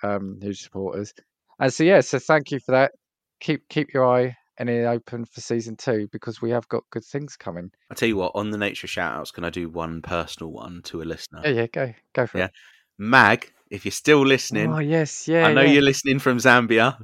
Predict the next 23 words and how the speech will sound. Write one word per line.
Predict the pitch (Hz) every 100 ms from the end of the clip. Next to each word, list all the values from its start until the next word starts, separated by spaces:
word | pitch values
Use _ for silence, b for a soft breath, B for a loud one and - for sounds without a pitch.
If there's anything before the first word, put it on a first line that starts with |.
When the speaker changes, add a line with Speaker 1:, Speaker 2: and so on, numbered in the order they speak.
| -
Speaker 2:
You | 113 117
are | 120
our | 117
one | 113 127 135 143 131
Zambian | 110 127 127 127 123
listener. | 120 117 - 117 135 - _
Just | - 127
wanna | 135 123
say, | - 117 120
big | 98 143 135
shout | - 110 101
out. | 101 123 - - -
<laughs> | 165 147
Um, | 147 B B
friend | - - 156 151
of | 147
mine | 147 131 127
that |
I | 117
went | 120 113
to | -
university | 110 110 113 117 - -
with, | 117 120 143